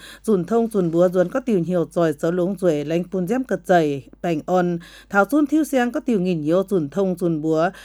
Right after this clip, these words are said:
tháo tùm xuống cán bộ viên chức công chức có làn họ xanh họ vìn,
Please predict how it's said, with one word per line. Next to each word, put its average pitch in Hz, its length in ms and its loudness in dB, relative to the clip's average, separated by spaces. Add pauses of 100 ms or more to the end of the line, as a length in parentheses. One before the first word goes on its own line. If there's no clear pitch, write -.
(120)
tháo 180 180 0
tùm 180 320 2
xuống 175 280 0
cán 208 280 -2
bộ 175 180 2
viên 190 260 -2
chức - 260 -4
công 190 240 0
chức 175 280 -4
có 269 120 0
làn 208 220 0
họ 147 220 -2
xanh 170 360 0
họ 156 180 -2
vìn, 156 360 2